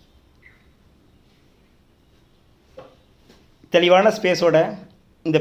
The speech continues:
பேனலை பக்காவா ரெடி பண்ணி நாம அருமையா அமைச்சு கொடுத்துருக்கோங்க. இது போன்ற உங்களோட இல்லத்துலையும் சோலார் பேனல் அமைக்கணும் அப்படி முடிவு பண்ணா எங்களோட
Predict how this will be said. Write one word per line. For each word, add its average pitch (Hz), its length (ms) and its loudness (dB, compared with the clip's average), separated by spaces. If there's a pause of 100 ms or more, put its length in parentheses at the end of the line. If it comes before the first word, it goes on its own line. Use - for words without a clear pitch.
பேனலை 165 360 2 (220)
பக்காவா 165 380 0
ரெடி 156 200 -2
பண்ணி 151 200 -2 (920)
நாம 151 260 2 (720)
அருமையா 156 260 0
அமைச்சு 151 220 -6
கொடுத்துருக்கோங்க. 143 460 -4 (880)
இது 165 140 -4
போன்ற 214 200 0 (140)
உங்களோட 180 320 0
இல்லத்துலையும் 175 520 -4 (460)
சோலார் 170 300 2
பேனல் 156 200 0
அமைக்கணும் 147 400 -4 (280)
அப்படி 151 160 -2 (100)
முடிவு 156 240 -4
பண்ணா 147 200 -2 (680)
எங்களோட 175 260 0